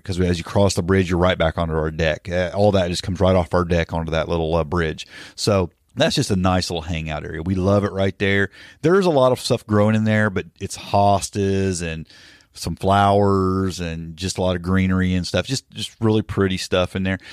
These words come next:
Now, I would like to work in some, some edible stuff in that area, but right now it's just kind of our enjoyable hangout area. We just have to grab a couple lawn chairs, watch the koi swim around. We got koi and goldfish in there and a turtle in there,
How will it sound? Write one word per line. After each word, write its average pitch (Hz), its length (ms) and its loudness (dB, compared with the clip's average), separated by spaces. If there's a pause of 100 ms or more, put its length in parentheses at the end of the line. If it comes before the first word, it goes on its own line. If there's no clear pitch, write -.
(140)
Now, 104 260 2
I 104 100 4
would 113 260 2
like 110 300 0
to 110 120 -6
work 101 340 2
in 98 320 0
some, 92 520 -2 (420)
some 107 220 -2
edible 101 340 2
stuff 104 320 0
in 107 80 0
that 101 160 2
area, 107 440 2 (280)
but 90 400 0 (240)
right 107 220 2
now 98 260 4
it's 92 100 0
just - 220 -4
kind 98 140 0
of 87 80 -2
our 87 100 2
enjoyable 90 480 2
hangout 90 500 2
area. 90 240 2
We 87 120 -2
just 82 160 -4
have 87 160 0
to 85 40 -6
grab 87 220 0
a 85 60 -2
couple 85 200 -6
lawn 95 220 2
chairs, 95 340 2
watch 85 220 0
the - 80 -12
koi 95 320 2
swim 95 260 0
around. 95 440 2 (260)
We 104 80 0
got 98 100 2
koi 95 360 4
and 92 80 0
goldfish 90 480 0
in 92 100 -2
there 92 320 2
and 85 80 -2
a 82 40 -4
turtle 98 440 2
in 95 120 2
there, 92 300 2